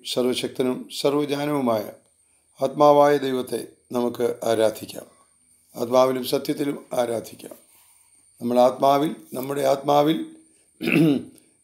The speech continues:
നമ്മുടെ ജഡത്തെ നിഗനിച്ചുകൊണ്ട്, ജഡ-, നമ്മുടെ വ്യക്തിത്വത്തിലുള്ള പാപത്തിൻ്റെ അവസ്ഥകളെ നിഗനിച്ചുകൊണ്ടുള്ളൊരു ജീവിതം തന്നെയാണ്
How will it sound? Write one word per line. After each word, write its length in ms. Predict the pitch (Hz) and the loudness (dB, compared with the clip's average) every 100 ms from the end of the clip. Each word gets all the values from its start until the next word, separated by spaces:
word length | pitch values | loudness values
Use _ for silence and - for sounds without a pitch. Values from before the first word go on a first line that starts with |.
| 139 | -6
നമ്മുടെ 200 | 139 139 | -2 2
ജഡത്തെ 420 | 139 139 143 156 | 2 2 4 4
നിഗനിച്ചുകൊണ്ട്, 680 | 143 139 147 139 135 117 107 - _ _ _ _ _ _ | 4 2 -2 -2 -2 -4 -6 -12 _ _ _ _ _ _
ജഡ-, 320 | 135 135 147 - | 0 2 2 0
നമ്മുടെ 260 | 143 143 | -2 2
വ്യക്തിത്വത്തിലുള്ള 680 | 143 139 139 143 - 147 143 | 2 2 -2 -6 -4 0 0
പാപത്തിൻ്റെ 560 | 139 139 139 147 147 143 | 4 6 4 0 -2 -4
അവസ്ഥകളെ 460 | 139 135 143 143 | -4 -2 0 2
നിഗനിച്ചുകൊണ്ടുള്ളൊരു 920 | 143 143 156 156 156 147 143 139 139 135 | 0 0 -2 -2 0 0 2 0 0 -2
ജീവിതം 400 | 127 151 156 151 | 0 0 2 2
തന്നെയാണ് 540 | 143 135 123 123 127 | 0 0 0 2 2